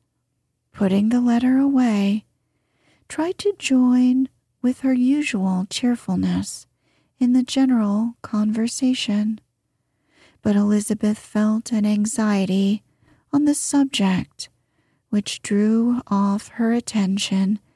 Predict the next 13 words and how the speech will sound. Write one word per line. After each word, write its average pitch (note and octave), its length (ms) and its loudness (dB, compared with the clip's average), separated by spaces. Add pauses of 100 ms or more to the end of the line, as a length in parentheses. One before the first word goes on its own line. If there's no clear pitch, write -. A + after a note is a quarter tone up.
(280)
even F#3+ 600 0
from G#3 320 0
Wickham. F#3+ 600 0 (960)
And F#3+ 240 2
no A3 320 2
sooner A3+ 840 2 (300)
had A3 180 -2
he B3+ 640 2
and F#3+ 180 0
his G3+ 240 -2
companion A#3 960 2
taken C#4+ 460 0
leave G#3+ 520 2